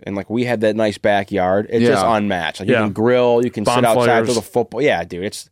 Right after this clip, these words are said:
Speaker 3: Tailgates.
Speaker 1: house, one hundred. You just have, you have to suck it up and just be a man about the house. It's gonna, it's gonna suck. You probably won't have heat.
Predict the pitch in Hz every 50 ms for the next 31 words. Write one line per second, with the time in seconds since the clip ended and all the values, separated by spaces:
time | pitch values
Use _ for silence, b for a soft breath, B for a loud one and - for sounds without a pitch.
0 | _ _ - - 139 127 127 120 120 117 113 117 113 - - 156 156 123 107 -
1 | 120 113 127 123 113 117 156 185 208 220 185 226 214 190 180 160 196 202 208 233
2 | - - - - - 170 160 - 170 151 143 135 104 87 - 117 117 123 123 107
3 | - 143 156 151 147 139 135 131 123 120 117 113 107 107 104 104 98 90 104 95
4 | - 95 80 80 - - 123 120 - - 147 151 - - 131 - - 156 165 156
5 | - - - 156 135 139 143 - b b b b b - 101 - - 131 127 139
6 | 151 139 147 147 143 127 147 143 143 143 - - 123 120 127 - -